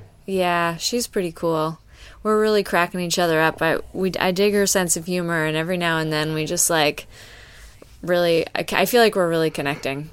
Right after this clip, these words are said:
and that I, that's the best thing I could have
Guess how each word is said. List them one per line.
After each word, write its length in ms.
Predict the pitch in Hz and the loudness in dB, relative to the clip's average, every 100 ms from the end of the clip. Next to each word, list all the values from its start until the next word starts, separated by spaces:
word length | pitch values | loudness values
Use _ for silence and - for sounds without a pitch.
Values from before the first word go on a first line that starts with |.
| - - | -18 -14
and 460 | 175 165 160 160 156 - | -10 -6 -6 -6 -10 -4
that 380 | 160 147 - - | -2 -2 -4 -6
I, 140 | - 160 - | -6 -8 -10
that's 300 | - 165 - | -8 0 0
the 100 | - | 0
best 520 | 160 151 156 - - - | -2 -2 -2 -2 -4 -6
thing 420 | 165 160 151 156 - - - | -8 -8 -6 -8 -10 -20 -12
I 80 | 175 | -10
could 200 | 170 165 | -8 -6
have 300 | 160 151 - | -6 -8 -14